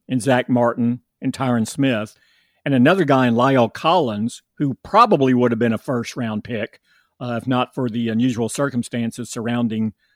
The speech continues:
uh, when he was taken in the draft." Um, we need to spread this across the board. We need to focus on defense. Um, I think that would be a very spirited argument. Um,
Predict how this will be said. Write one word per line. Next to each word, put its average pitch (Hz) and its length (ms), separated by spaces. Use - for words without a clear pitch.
uh, 120 160
when 110 160
he 160 140
was 175 140
taken 120 380
in 107 140
the 101 80
draft." 104 540
Um, 107 520
we 139 200
need 190 220
to 139 100
spread 139 380
this 127 280
across - 480
the - 80
board. 104 460
We 127 160
need 151 240
to 120 80
focus 123 440
on 107 220
defense. - 800
Um, 107 640
I 170 140
think - 220
that 165 180
would 139 180
be 131 180
a 123 120
very 143 520
spirited 135 800
argument. 110 720
Um, 113 500